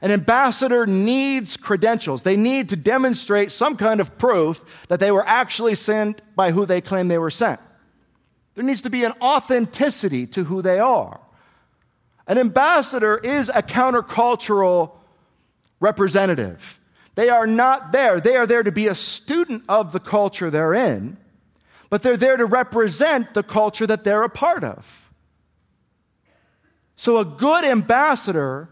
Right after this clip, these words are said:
knows how to study the culture they're in without changing the culture or controverting the culture that they represent.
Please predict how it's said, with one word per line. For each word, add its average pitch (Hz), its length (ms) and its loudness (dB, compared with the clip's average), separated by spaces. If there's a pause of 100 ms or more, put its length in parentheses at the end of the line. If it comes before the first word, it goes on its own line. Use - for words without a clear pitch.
(220)
knows 180 840 0 (140)
how 226 160 0
to 226 100 0
study 302 560 -2
the 269 160 0
culture 233 540 -2
they're 214 300 2
in 120 420 -4 (220)
without 247 600 0
changing 233 560 -2
the 196 100 -2
culture 190 800 -2 (1080)
or 143 80 -6
controverting 208 1000 0
the 170 80 -4
culture 156 480 -4
that 127 140 -8
they 127 140 -6
represent. 98 640 -10